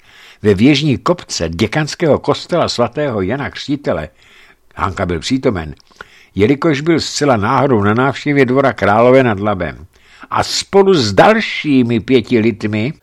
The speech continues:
to znamená, že jich tam bylo celkem šest, si byl prohlédnout právě opravovanou věžní kopku, když rukopis objevil zcela náhodou místní kaplan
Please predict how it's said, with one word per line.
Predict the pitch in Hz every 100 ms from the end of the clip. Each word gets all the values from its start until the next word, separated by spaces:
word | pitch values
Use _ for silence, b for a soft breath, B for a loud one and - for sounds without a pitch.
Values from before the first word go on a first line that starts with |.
| _
to | -
znamená, | 98 117 123 120
že | 117
jich | 110
tam | 123
bylo | 120
celkem | 113 127 117 107
šest, | - 95 117 - b b b b
si | -
byl | 196 180
prohlédnout | - 135 139 165 170 156
právě | - 113 123 135 160
opravovanou | 131 - 139 143 143 147 151
věžní | 131 123 123 139 117
kopku, | - 82 - - 92 113 - b b b b -
když | 113 104
rukopis | 101 110 175 175 175 160 - - _ _
objevil | 127 120 151 160 147
zcela | - 165 139
náhodou | 120 127 135 147 143
místní | 147 143 - 104
kaplan | 127 113 143 135